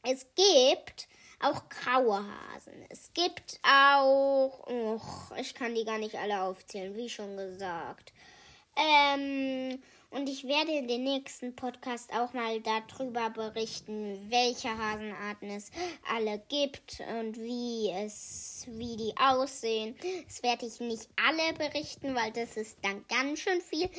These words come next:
Aber ich werde auch so sagen, wie, ähm, welche Hasenarten es gibt. Und ja, dann sehen wir uns beim nächsten Mal.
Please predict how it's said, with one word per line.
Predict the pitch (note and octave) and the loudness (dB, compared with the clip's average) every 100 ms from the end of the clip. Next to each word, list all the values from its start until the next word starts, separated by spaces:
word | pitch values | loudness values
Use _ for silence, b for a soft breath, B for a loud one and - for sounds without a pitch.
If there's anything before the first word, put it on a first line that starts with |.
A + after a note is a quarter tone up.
| A4+ G#4 | -8 -6
Aber | C4+ | 0
ich | B3+ C4 | 0 2
werde | A#3+ A#3+ | 2 2
auch | A3+ | -2
so | - A3+ A3 A3 | -2 0 2 0
sagen, | A3 A3 A3 G#3+ G#3 G#3 G#3 | 2 4 4 0 -4 -6 -6
wie, | G#3+ G#3 G3+ G3+ G3+ G3 B B B | -6 -6 -6 -4 -4 -6 B B B
ähm, | - G#3 G3 G3 G3 G3 G3 | 0 0 0 -6 -8 -8 -4
welche | G3 G3 A3 | -2 -2 -2
Hasenarten | G3+ A#3 B3+ B3+ B3 B3 A3 A3 A3 A3 A3 | -4 0 2 2 -2 -4 -4 -4 -4 -6 -6
es | G#3+ G#3+ | -6 -6
gibt. | A#3 A3 - - B B B B B B _ | -4 -6 -8 -20 B B B B B B _
Und | D#4 E4 D#4 D4+ D4+ D4 D4 C#4+ - - | -2 0 2 0 -2 -2 -4 -8 -12 -6
ja, | C4 A#3 G3+ | -2 0 -2
dann | G3+ G#3 | -4 -8
sehen | G#3+ A3+ A3 | -4 -4 -4
wir | A3 | -6
uns | A#3 B3 | -6 -4
beim | C#4 D4 | -2 0
nächsten | E4 F#4 F#4 - G4 F4+ | 2 2 0 -2 2 2
Mal. | D4+ D4 C#4+ C#4 C#4+ | 2 -2 -2 -4 -6